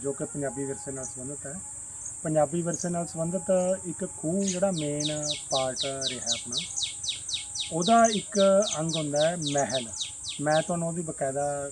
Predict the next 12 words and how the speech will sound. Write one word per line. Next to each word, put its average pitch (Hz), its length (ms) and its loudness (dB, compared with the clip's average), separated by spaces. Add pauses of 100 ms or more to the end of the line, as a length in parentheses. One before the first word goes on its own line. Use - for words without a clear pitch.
(100)
ਤਸਵੀਰ 135 460 -6 (100)
ਦਿਖਾਉਣ 135 400 -6
ਜਾ 117 100 -8
ਰਿਹਾ - 220 -6
ਹਾਂ। - 920 -6
ਆਹ 156 80 4
ਦੇਖੋ 175 240 -2
ਜੀ, 196 160 -2
ਖੂਹ 180 280 -2
ਹੈ 160 60 2
ਇੱਕ - 160 -6
ਇਹ। 147 280 -6